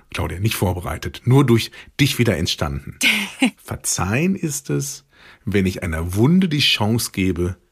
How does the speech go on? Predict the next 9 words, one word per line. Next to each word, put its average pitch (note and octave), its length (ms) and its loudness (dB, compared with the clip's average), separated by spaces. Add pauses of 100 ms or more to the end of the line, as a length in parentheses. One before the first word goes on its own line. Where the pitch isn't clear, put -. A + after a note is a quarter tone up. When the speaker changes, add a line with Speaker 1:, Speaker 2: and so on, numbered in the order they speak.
(180)
Speaker 1:
zu - 240 -4
heilen. - 200 -6 (960)
Speaker 2:
Ja, E3 420 -2 (420)
das F#3 180 2
bedeutet F#3 460 0
ja C#4 80 0
jetzt D4 240 -2
im A#3+ 120 -4
Prinzip, A3+ 720 0